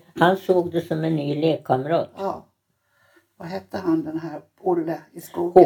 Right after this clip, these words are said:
Speaker 1: Håkan.
Speaker 2: Ja, han hette Håkan, men vi hörde ju Mors lilla Olle.
Speaker 1: Va?
Speaker 2: Mors lilla Olle mötte ju en björn.
Speaker 1: Ja, just det.
Speaker 2: Så att det är hela tiden
Speaker 1: Det är samma.
Speaker 2: nya möten.
Speaker 1: Ja.
Speaker 2: Och jag ser nu när du berättar om hur du kom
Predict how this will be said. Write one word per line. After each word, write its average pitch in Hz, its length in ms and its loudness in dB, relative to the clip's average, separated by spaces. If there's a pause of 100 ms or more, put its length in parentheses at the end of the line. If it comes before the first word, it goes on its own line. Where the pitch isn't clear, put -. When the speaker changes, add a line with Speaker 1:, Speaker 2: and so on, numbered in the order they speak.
Speaker 1:
Håkan. 156 260 -4 (540)
Speaker 2:
Ja, 165 240 2
han 196 100 0
hette 196 220 -6
Håkan, 180 380 -2
men 180 120 -4
vi 180 80 -8
hörde 175 280 -6
ju 190 140 -8
Mors 185 260 -6
lilla 175 180 -2
Olle. 180 340 -6 (460)
Speaker 1:
Va? 196 200 8 (160)
Speaker 2:
Mors 240 340 -4
lilla 226 300 2
Olle 220 220 -4
mötte 240 340 -4
ju 202 100 -2
en 196 100 -4
björn. 185 460 0 (140)
Speaker 1:
Ja, 175 480 10
just - 440 -2
det. - 200 -2
Speaker 2:
Så 208 60 6
att 196 140 2
det 208 260 -8
är 214 40 -8 (160)
hela 208 220 -4
tiden 220 420 -10
Speaker 1:
Det 185 60 6
är 180 40 4
samma. 175 240 -6
Speaker 2:
nya 202 360 0
möten. 202 600 -6 (240)
Speaker 1:
Ja. 139 380 0
Speaker 2:
Och 196 300 -4
jag 202 140 -6
ser 220 340 -6
nu 190 160 -6
när 180 120 -4
du 170 120 -4
berättar - 600 -8 (680)
om - 480 -4
hur 165 140 -2
du 165 80 -4
kom 160 400 -2